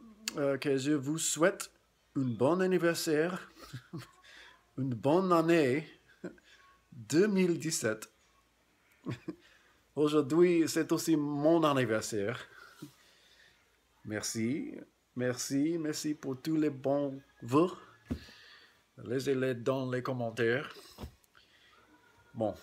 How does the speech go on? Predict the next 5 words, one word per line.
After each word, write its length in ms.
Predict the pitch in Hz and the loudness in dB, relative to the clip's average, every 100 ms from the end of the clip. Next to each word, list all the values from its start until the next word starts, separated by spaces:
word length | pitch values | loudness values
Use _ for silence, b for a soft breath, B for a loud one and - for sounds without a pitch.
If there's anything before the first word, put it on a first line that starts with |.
| - - | -20 -12
revenons 800 | 107 151 151 147 151 143 135 - _ _ _ _ _ _ _ _ | -2 2 2 2 2 0 -4 -12 _ _ _ _ _ _ _ _
à 280 | 127 123 123 | -2 0 0
mes 240 | 120 117 | 0 -2
études 220 | 113 101 113 | -2 -4 -4
françaises. 480 | 110 101 101 - | -4 -8 -12 -14